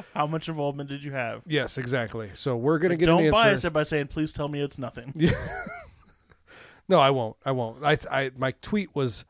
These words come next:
Speaker 2: "Help me settle a bet. Uh, I know you were an executive producer on Monster.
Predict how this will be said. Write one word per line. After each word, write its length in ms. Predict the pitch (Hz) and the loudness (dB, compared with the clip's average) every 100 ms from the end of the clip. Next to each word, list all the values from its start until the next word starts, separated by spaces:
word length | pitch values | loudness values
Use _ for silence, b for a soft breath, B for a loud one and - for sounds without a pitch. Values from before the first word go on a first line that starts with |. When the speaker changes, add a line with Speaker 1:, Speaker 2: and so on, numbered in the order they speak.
| _ | _
Speaker 2:
"Help 200 | 143 147 | 2 2
me 80 | 147 | 0
settle 300 | - 170 175 | 2 4 2
a 60 | |
bet. 360 | 139 131 127 - b b b b b b b 127 | 2 2 0 -4 b b b b b b b -4
Uh, 340 | 123 113 110 | -2 -2 -6
I 120 | - 123 | -6 -2
know 180 | 127 | 0
you 180 | 131 131 | 2 2
were 180 | 131 127 | 2 0
an 80 | 120 | -2
executive 540 | 110 123 127 127 117 - | -4 -4 -2 -2 -4 -4
producer 560 | 113 139 185 - 180 | -4 -2 -2 2 2
on 80 | 151 | 4
Monster. 560 | 147 139 - 143 123 | 2 0 -2 -2 -2